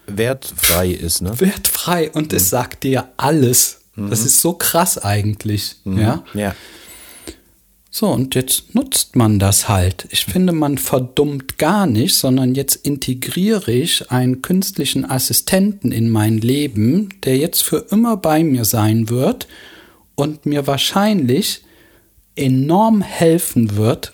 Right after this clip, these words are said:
Speaker 2: um mich richtig gut zu entwickeln.
Speaker 1: Mhm.
Speaker 2: In eine völlig neue Richtung, in eine,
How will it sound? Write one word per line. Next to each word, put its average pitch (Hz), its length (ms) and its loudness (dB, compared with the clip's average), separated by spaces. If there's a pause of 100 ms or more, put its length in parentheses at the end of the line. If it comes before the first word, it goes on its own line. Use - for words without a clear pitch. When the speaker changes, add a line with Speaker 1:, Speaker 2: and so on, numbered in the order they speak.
(240)
Speaker 2:
um 139 220 0
mich 143 240 -4 (280)
richtig - 520 -2
gut 110 260 -2
zu - 140 0
entwickeln. 98 880 -2
Speaker 1:
Mhm. 110 400 -6 (580)
Speaker 2:
In 160 140 0
eine 160 380 2 (360)
völlig - 640 0
neue 165 420 2
Richtung, 101 580 -2 (340)
in 131 200 2
eine, 131 480 0